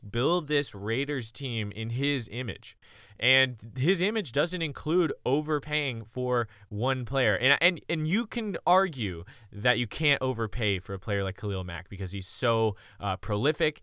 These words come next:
and you're never gonna find another player at that position that's as good as him. Khalil Mack is an amazing football player.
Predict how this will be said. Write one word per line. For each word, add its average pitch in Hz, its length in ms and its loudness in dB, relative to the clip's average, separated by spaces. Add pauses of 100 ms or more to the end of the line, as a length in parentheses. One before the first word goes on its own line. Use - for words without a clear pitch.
(140)
and 104 360 -2
you're 101 160 -2
never 135 240 4
gonna 127 140 4
find 120 260 2
another 113 280 2
player 107 300 4
at 104 60 2
that 101 180 -2
position 98 400 -4
that's 95 200 -4
as 90 120 -6
good 95 160 -2
as 90 140 -8
him. 90 200 -12
Khalil 107 200 -4
Mack 107 180 -2
is 104 140 -6
an 98 80 -4
amazing 98 340 -4
football 92 320 -8
player. 87 280 -8